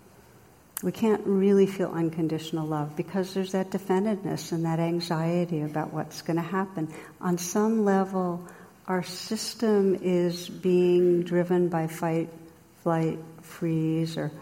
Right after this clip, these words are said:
or grasp. We're trying to control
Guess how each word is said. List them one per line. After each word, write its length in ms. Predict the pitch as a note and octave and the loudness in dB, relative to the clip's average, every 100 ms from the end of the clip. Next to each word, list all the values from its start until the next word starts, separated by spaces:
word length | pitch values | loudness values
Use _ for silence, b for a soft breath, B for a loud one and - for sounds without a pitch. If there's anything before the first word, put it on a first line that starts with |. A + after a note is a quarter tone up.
| B | B
or 120 | - D#3 | -8 -4
grasp. 680 | E3+ E3 D#3 C3+ - - - - | 0 0 0 -4 -8 -16 -18 -10
We're 100 | D#3+ | -8
trying 240 | D#3+ F3 | -2 -2
to 40 | F3+ | -2
control 880 | F3+ G3+ - - F#3+ F3 E3 D#3 | -2 -6 -4 -4 -2 -2 -4 -6